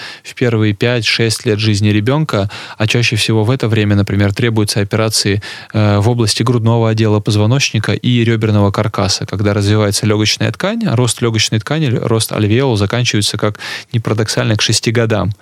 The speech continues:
И вот если ребенка в эти годы, в первые годы, шесть лет жизни ребенка не прооперировать, то решение проблемы в более позднем периоде может,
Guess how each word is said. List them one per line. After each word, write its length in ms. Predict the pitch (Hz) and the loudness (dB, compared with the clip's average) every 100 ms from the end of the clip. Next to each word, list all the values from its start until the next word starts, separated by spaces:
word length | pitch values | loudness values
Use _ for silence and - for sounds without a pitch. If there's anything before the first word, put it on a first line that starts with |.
| - - - | -14 -20 -4
И 100 | 113 | 0
вот 160 | 113 120 | 0 2
если 260 | 127 - 113 | 0 0 0
ребенка 380 | 113 123 110 | 2 2 2
в 60 | 110 | 2
эти 180 | 110 117 | 0 0
годы, 320 | 117 110 107 | 2 2 0
в 100 | 101 | -2
первые 300 | 123 110 107 | -2 2 2
годы, 260 | 107 107 104 | 2 2 0
шесть 340 | - 107 - | 0 -2 0
лет 80 | 107 | 0
жизни 240 | 107 104 | 0 2
ребенка 320 | 107 107 107 110 | 2 2 2 2
не 80 | |
прооперировать, 760 | 104 113 113 131 190 160 101 - - - - - | 2 0 0 0 2 2 0 -4 -14 -16 -12 -2
то 580 | 117 113 113 110 110 110 | 2 2 2 2 2 2
решение 440 | 110 - 123 110 | 0 0 2 0
проблемы 400 | 104 110 117 107 | 0 0 2 2
в 80 | 98 | 2
более 240 | 113 110 | 2 0
позднем 360 | 107 117 107 101 | 0 0 0 0
периоде 420 | 117 135 160 113 | 2 0 2 2
может, 360 | 107 117 120 | 2 2 0